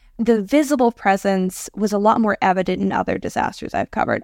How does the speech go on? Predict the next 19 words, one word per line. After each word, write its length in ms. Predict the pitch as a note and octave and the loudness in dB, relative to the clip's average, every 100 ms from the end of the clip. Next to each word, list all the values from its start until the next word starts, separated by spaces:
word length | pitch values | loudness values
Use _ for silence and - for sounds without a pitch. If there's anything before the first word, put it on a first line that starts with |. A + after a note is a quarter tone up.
| - | -2
I 120 | A3+ | 0
just 180 | B3+ - | 0 -2
haven't 500 | _ A3+ A3+ G#3 - | _ -2 0 0 -4
seen 260 | - G3+ F#3 | -4 -2 0
that 200 | - - | -2 -2
to 100 | G3 | -4
the 100 | - | -4
same 300 | - - - | -6 -6 -6
extent 560 | - - - - - | -8 -10 -2 -2 -2
here. 240 | - - G#2+ | -8 -2 -2
I've 100 | - | -2
seen 200 | G3+ F#3 | -2 0
a 80 | F#3 | 2
lot 200 | F#3 F#3 | 2 2
of, 220 | F#3 F3+ _ _ _ - | 0 -4 _ _ _ -10
uh, 260 | - - - | -8 -8 -8
local 840 | - G#3 G3+ _ F#3+ F#3 G3 G3 _ | -2 0 0 _ 0 2 2 -2 _
agencies 720 | G3 F#3+ F#3+ F#3 - - - | -4 -2 -2 -4 -6 -10 -10
responding. 760 | - - - C#2+ - - - | -14 -10 -4 -4 -2 -6 -6